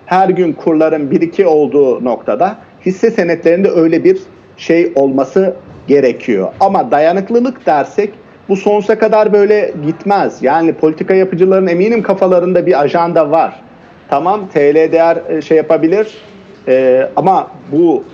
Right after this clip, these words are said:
on lira olması önemli değil. On lira ileriye dönük olarak fantastik şekilde on beş lira mı olacak, beş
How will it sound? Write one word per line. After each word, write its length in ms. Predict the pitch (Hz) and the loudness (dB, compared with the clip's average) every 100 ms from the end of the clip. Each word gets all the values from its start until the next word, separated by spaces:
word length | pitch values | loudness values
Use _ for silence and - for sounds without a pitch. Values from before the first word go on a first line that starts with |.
| - | -2
on 160 | 180 | 0
lira 260 | 208 214 208 | 2 2 2
olması 360 | 190 185 190 | 0 -2 -2
önemli 540 | 190 180 180 180 180 175 | -2 -2 -2 0 0 0
değil. 320 | 190 113 - - - - - | 0 0 -2 -12 -20 -20 -4
On 300 | 190 226 254 | 0 0 0
lira 520 | 240 226 202 175 147 156 | 2 2 2 2 0 0
ileriye 420 | 175 196 220 214 | 2 4 4 2
dönük 240 | 220 220 | -2 -2
olarak 360 | 208 196 196 196 - - - | 0 2 0 -2 -10 -12 -4
fantastik 580 | 170 180 190 190 269 | -2 0 -2 -4 -10
şekilde 380 | - 202 196 175 | -4 -2 0 0
on 260 | 165 214 233 | 0 0 0
beş 220 | 226 - | -2 0
lira 160 | 196 180 | 0 2
mı 100 | 175 | 0
olacak, 400 | 151 170 - - | 0 -2 -2 0
beş 320 | 202 196 | 0 -2